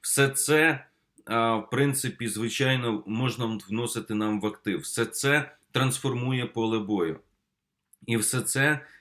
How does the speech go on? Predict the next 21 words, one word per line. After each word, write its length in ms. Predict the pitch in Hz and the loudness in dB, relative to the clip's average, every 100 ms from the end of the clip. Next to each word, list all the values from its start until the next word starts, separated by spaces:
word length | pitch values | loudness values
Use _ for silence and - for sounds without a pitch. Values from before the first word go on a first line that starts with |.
| _ - | _ -2
буде 200 | 135 131 | 0 2
відігравати 640 | 117 120 117 117 120 113 | 0 -2 -2 0 -2 0
важливу 480 | 104 101 104 101 104 | -2 0 0 0 0
роль. 220 | 95 78 - _ - - _ _ | 0 -4 -8 _ -20 -20 _ _
Індо-Тихоокеанський 2000 | 139 165 147 147 139 131 123 - - 143 143 127 - 131 131 117 - 113 101 92 - _ 101 | 4 4 6 6 6 4 0 -4 -2 0 2 0 0 0 0 0 -4 -2 0 -2 -6 _ -8
штаб 460 | - 127 147 - | -4 2 2 2
Сполучених 600 | - 110 110 107 101 95 | -6 -4 -4 -2 -4 -4
Штатів, 500 | - 104 90 87 78 | -4 -4 -4 -4 -8
командування, 720 | 110 113 107 92 87 87 82 | -4 -2 -2 -2 -4 -8 -8
вже 460 | 85 90 123 127 110 - _ _ _ _ _ _ _ - | -10 -4 0 0 -2 -6 _ _ _ _ _ _ _ -8
вирішує 540 | 104 131 143 - 104 | 0 2 2 2 0
питання 480 | 98 104 107 101 95 | 0 -4 -2 0 -2
про 140 | 92 95 | -4 -6
те, 140 | 101 | -2
як 180 | 95 92 | -2 -2
дати 240 | 95 87 | -4 -4
Тайваню 520 | - 95 98 98 95 | -4 -2 0 0 0
дрони, 420 | 90 110 127 123 123 _ _ _ _ _ _ _ _ _ - | -2 -2 0 -4 -8 _ _ _ _ _ _ _ _ _ -6
підводні 500 | 117 113 123 110 104 | -4 0 0 0 0
і 80 | 107 | -2
надводні, 580 | 101 101 135 120 107 | -2 -2 -4 -2 -4